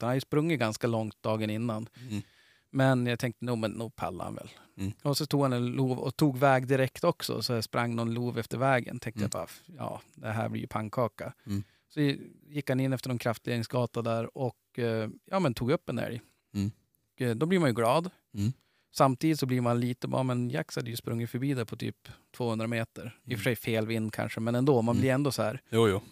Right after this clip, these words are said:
Speaker 2: jo.
Speaker 1: Eh, tog upp det där och så vart det väl lite, då vart det nog drev. Det gick väl en, lite för snabbt när han skällde. Ja, han skulle nog kanske inte ha skällt i de där hastigheterna hela tiden.
Speaker 2: Jag tror att det är ganska svårt, f-, för den där hunden är också jävligt snabb.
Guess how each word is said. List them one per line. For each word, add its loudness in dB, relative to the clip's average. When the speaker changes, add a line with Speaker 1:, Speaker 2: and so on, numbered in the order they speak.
Speaker 2:
jo. -4
Speaker 1:
Eh, 4
tog 4
upp 6
det 2
där 10
och 6
så -2
vart 6
det -2
väl 4
lite, 2
då 8
vart 6
det 0
nog 2
drev. 2
Det -2
gick -2
väl 0
en, 0
lite -4
för 4
snabbt -2
när 0
han 2
skällde. 2
Ja, 2
han -6
skulle 6
nog 0
kanske -2
inte -2
ha 2
skällt 0
i 0
de 0
där 2
hastigheterna -4
hela -2
tiden. -6
Speaker 2:
Jag -4
tror 8
att 6
det 6
är 8
ganska 4
svårt, 4
f-, -10
för -2
den 2
där 8
hunden 4
är 2
också -4
jävligt 0
snabb. -4